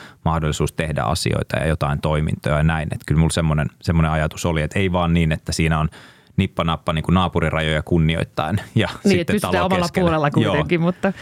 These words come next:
Speaker 2: mutta et siinä vähän, vähän ympäristöä pitää olla. Miten paljon teillä vaikutti, vaikutti myös sitten se tontin ulkopuoli, se sijainti? Et niin kuin sä kerroit tuossa, nyt ihan ei, niinku, listalta pystynyt valkkaamaan, että mistä nyt tontti ostetaan, mutta, mutta varmasti se vaikutti kuitenkin, että,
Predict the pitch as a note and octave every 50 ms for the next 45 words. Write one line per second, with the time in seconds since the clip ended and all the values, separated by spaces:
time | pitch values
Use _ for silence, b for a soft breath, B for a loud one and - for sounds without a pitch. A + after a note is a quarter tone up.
0 | B B B B E3 D3 - - C3 C#3+ C#3+ - D#3 D3+ D3 E3 D#3+ D3+ C#3+ D3
1 | - G#3+ A3 G#3 F3+ E3 D#3+ D3 C#3+ C#3 C#3 - - C3+ C3+ C#3 C3+ C#3+ C3+ C#3
2 | C#3+ D3 C3 A#2+ B2 C3 - B B B B F#4 F#4 B4 A4 - F4+ C#4+ C4+ C4
3 | C#4 B3+ B3 A#3 C4+ C4 B3+ - F#3+ F3+ - F3+ E3 D#3 - - - A#3+ C4 B3
4 | G#3 - - F3+ F#3 F#3 F#3 F3+ - F#3+ - F#3 F3+ G3+ G3 - B3 B3+ A3+ F3+
5 | F#3+ E3+ - C#4 E4+ B3 C#3+ - A#2 - - G#2+ E2+ E2+ G#2+ E3+ F#3+ - - D4+
6 | D#4 - A#2 G2 F#2+ E2+ - - G#3+ - - - _ _ - C#3+ C#3 - C#3+ D3
7 | D3 E3 F3+ F3+ - A3+ A3 G#3+ G#3+ G3+ G#3 G3+ G3 - G3 F#3+ F3 F3 - F#3
8 | D3+ G#3 G3 G3 G3 F#3 F#3+ F#3+ F3+ F#3+ G3 A3 G#3 - - E3+ - F3+ E3+ -
9 | F#3 F3+ F3 G3 F3 D3 - - A#2+ A#2+ B2+ A#2 A2+ A#2+ A#2+ - C#3 C3 C3 -
10 | A#2 A#2+ B2+ - - B2+ B2 - C3 C3 C3 C#3 - A#2 - F2+ F2 - E2 -
11 | - - C#3 C#3 B B B B B B B D#3+ - - G3 F#3+ F3+ F3 - F3+
12 | - F#3+ F#3+ F#3 E3 D3 C#3+ - - - C#3 C3+ B2 A2+ A#2 B2 - A2 - -
13 | - B2